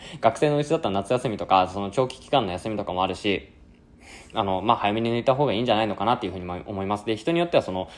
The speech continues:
あの、上下左右それぞれで合計四本ぐらい親知らず生えてたりとかするし、大之助も、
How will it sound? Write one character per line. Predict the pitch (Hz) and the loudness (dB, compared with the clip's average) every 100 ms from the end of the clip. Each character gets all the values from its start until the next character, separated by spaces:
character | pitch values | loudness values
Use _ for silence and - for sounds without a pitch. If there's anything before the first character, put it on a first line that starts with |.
| - | -6
あ | 101 | -2
の、 | 92 90 107 | 0 0 2
上 | 117 127 | 6 6
下 | - | 6
左 | 110 | 4
右 | 101 90 | 4 2
そ | 107 | 0
れ | 107 | 2
ぞ | 98 | 0
れ | |
で | 92 | 0
合 | 95 104 | 0 0
計 | 110 | 2
四 | 110 117 | 2 2
本 | 120 | 2
ぐ | 117 | 2
ら | 95 | 2
い | |
親 | 101 | 0
知 | - | 0
ら | 110 | -2
ず | 95 | 0
生 | 104 | -2
え | |
て | 90 | -2
た | 80 | -6
り | |
と | 87 | -6
か | - | -10
す | - | -8
る | 95 | -6
し、 | 107 | 2
大 | 117 | 2
之 | 123 127 | 2 2
助 | 120 | 0
も、 | 110 | 0